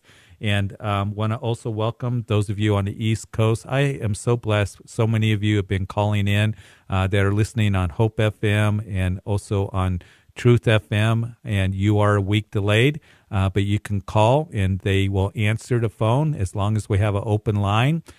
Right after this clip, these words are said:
and, uh, you can ask your questions or give your prayer requests. Uh,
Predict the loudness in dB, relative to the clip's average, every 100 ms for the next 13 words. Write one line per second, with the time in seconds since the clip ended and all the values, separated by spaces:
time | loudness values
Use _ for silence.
0 | _ _ -2 2 4 4 0 -4 -2 0
1 | 0 -2 -2 -2 -2 -2 -2 -2 -4 -6
2 | -2 -2 -2 -4 -2 -4 -4 -4 -2 -4
3 | -2 0 0 -2 -4 -6 -6 -12 -20 -20
4 | _ -4 -2